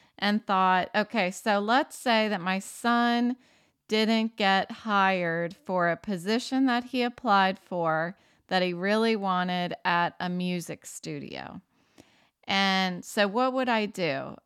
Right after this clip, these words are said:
I know, uh, so I have this, I don't know that it's good.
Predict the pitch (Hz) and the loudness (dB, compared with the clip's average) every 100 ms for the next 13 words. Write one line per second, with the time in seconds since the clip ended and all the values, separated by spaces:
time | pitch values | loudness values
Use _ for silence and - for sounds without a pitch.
0 | _ - 214 220 226 226 226 247 262 269 | _ 0 2 2 2 0 0 0 0 0
1 | 269 254 - 214 - - - 240 220 254 | 0 -2 -2 -2 -2 -8 -4 2 4 4
2 | 294 277 240 - 196 190 185 - - _ | 2 0 0 -2 -2 -2 -4 -14 -20 _
3 | _ _ - - 220 240 247 190 202 202 | _ _ -6 0 2 2 -2 -4 -2 -2
4 | 196 185 180 175 - - - - - 202 | 0 -2 0 -2 -6 -16 -18 -12 -2 2
5 | 180 156 147 151 - | 4 2 2 -2 -4